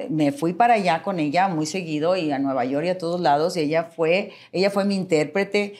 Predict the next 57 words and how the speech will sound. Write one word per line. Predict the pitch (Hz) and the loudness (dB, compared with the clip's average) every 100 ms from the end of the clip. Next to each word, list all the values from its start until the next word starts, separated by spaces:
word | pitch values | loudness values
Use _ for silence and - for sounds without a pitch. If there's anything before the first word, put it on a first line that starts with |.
| - | -8
ella | 165 180 | 0 0
fue, | 185 185 196 202 170 175 185 | 2 2 4 2 0 -2 -2
no, | 185 190 147 185 | -2 -2 -4 -2
le | 175 | 0
platico | 175 185 226 | 0 0 0
anécdotas | 214 196 220 208 | 0 0 0 -2
tan | 165 156 | -4 -4
chistosas | 147 165 175 180 | -4 -2 -2 -2
porque | 165 151 | -4 -4
de | 156 | -2
verdad | 156 151 | 0 0
íbamos | 156 226 254 233 - | 2 2 2 -2 -2
tanto | 160 165 | -2 0
y | 175 | 0
era, | 165 185 185 - - - - | 0 0 -4 -14 -20 -14 -2
ella | 220 269 285 | 2 4 4
hablaba | - 196 196 202 | 2 2 2 0
por | 180 165 | -2 -2
mí | 165 | -4
para | 170 165 | -2 -2
yo | 156 | -2
negociar, | 165 156 147 160 175 | -4 -6 -2 0 0
"Oye, | 180 - - | -2 -4 -6
si | 202 185 | -10 -4
compro | 220 226 262 | -4 -2 0
seis | 226 208 | 0 0
de | 202 | 0
estos, | 202 208 | -2 -6
¿a | 175 | -2
cómo | 180 180 | -2 -2
me | |
los | 151 | -2
das? | 156 170 | -4 -6
Si | |
compro | - 160 180 | -8 -4 -2
doce, | 170 165 | -2 -2
¿cuánto | 170 160 | -6 -8
me, | 170 - - | -8 -10 -8
me | 185 185 | -2 0
los | 190 | 2
mandas | 196 247 | 2 2
a | 240 | 2
un | 214 | 2
código | 208 196 175 | 2 2 -2
postal | 160 175 | -2 -2
en | 170 | 0
Laredo?". | 156 165 175 | 0 0 0
Todo | - 269 | 2 2
eso | 311 339 | 4 2
me | 294 | 2
traducía | 196 165 160 202 185 | 2 2 0 0 2
ella | 175 175 196 | 2 0 -2
en | 180 | -4
los | 156 | -6
eventos | 151 151 165 190 | -6 -6 -6 -10
y | 180 | -8
todo, | 151 165 202 | -2 0 -2